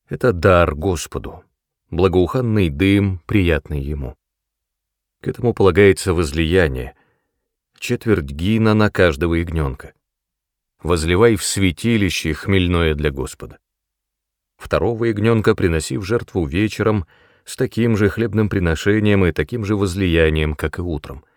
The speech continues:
Это дар Господу, благоуханный дым, приятный ему. В субботу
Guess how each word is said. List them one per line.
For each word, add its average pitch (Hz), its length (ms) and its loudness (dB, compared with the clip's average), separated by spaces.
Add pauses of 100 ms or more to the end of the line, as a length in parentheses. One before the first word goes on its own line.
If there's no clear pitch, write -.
(600)
Это 110 320 2
дар 82 600 2
Господу, 85 680 -6 (300)
благоуханный 90 880 0
дым, 101 600 2
приятный 80 540 -2
ему. 71 400 -8 (1200)
В - 120 -18
субботу 107 680 -2